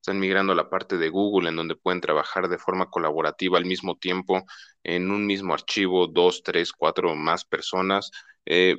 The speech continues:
Microsoft, por su lado, está haciendo lo mismo. O sea, todas las empresas de informática o de software están migrando a esa parte justo porque se sabe que hay un gran potencial. Cada vez trabajamos con personas a mayor distancia y esto nos permite hacerlo mucho más fácil.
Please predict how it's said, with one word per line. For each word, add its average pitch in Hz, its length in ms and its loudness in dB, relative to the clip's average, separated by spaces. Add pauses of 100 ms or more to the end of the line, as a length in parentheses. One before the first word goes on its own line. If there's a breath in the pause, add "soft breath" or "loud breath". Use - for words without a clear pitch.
Microsoft, 101 540 0 (100)
por - 140 -2
su - 120 -6
lado, 90 160 4
está 92 160 -2
haciendo 95 320 -2
lo 82 140 0
mismo. 95 420 -4
O 95 40 -6
sea, 82 180 -4 (100)
todas 101 340 0
las 90 220 -2
empresas 92 580 0 (380 loud breath)
de 78 140 -6
informática 85 760 -2
o 73 40 -2
de 69 80 -8
software 92 440 2
están 95 400 -4
migrando 95 560 2
a 95 40 6
esa 95 180 -2
parte - 380 -2
justo - 440 -4
porque - 340 -6
se - 280 -4
sabe 95 360 -2
que 95 100 -4
hay 95 60 0
un 92 140 0
gran 90 200 0
potencial. 95 560 -4
Cada 95 240 2
vez 95 240 2 (280 loud breath)
trabajamos 95 640 -2
con 87 200 -6
personas 95 560 -2 (140)
a 87 160 -6
mayor 85 380 2
distancia 101 640 0
y 95 100 -2
esto 90 220 -4
nos 92 140 -4
permite 85 400 -2
hacerlo 90 300 0
mucho 82 300 -10
más 85 200 -8
fácil. 101 380 -4